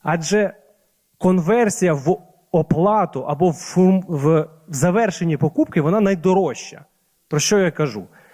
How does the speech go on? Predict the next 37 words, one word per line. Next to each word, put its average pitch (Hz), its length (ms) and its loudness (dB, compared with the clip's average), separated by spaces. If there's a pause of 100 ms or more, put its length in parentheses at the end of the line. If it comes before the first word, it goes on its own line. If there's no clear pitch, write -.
(200)
Коли 220 280 0
клієнт 226 460 2
дійшов 208 360 2
сюди, 233 300 0
ми 196 100 4
витратили 208 460 0
гроші 156 460 -2 (440)
на 147 320 -2
його 185 320 2
пошук, 185 520 0 (120)
на 113 140 -8
його 123 240 0
залучення, 196 840 0
на 123 140 -4
те, 170 140 0
що 208 160 0
він 208 140 4
вибере 233 320 0
правильний 254 420 -2
товар, 196 540 -2
що - 180 -6
він 156 140 2
заповнить 226 420 0
всі - 220 -4
дані. 165 500 -2 (280)
І 196 100 0
втратити 220 680 -2
його 147 240 -4
тут 294 400 -2 (160)
найболючіше. 143 840 -2 (400)
Тому 147 240 2
треба 175 300 -2
думати 147 320 -6
про 131 140 -10
конверсію 120 500 -2
в - 20 -20
покупку. - 480 -8